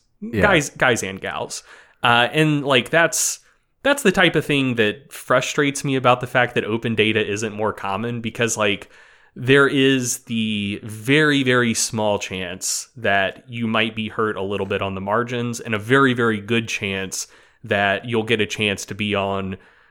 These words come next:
Speaker 2: a hugely important paper like this that is inevitably going to get cited thousands of times that could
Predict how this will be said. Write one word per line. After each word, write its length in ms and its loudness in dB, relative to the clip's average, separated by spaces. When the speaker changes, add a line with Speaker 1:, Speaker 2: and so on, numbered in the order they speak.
Speaker 2:
a 200 0
hugely 760 -2
important 480 -2
paper 320 -4
like 300 -6
this 440 -4
that 520 0
is 200 4
inevitably 800 -2
going 240 -2
to 60 -2
get 160 -6
cited 500 -4
thousands 720 2
of 120 -8
times 600 -10
that 320 -2
could 400 -4